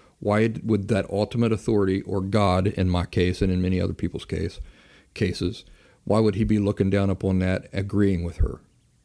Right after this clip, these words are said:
Why do we know that he would be agreeing with her? Very simply, it's because of this. History is in the past.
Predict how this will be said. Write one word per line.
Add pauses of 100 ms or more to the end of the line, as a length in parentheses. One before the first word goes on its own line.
(460)
Why
do
we
know
that
he
would
be
agreeing
with
her? (680)
Very
simply,
it's
because
of
this. (1120)
History (500)
is
in
the
past.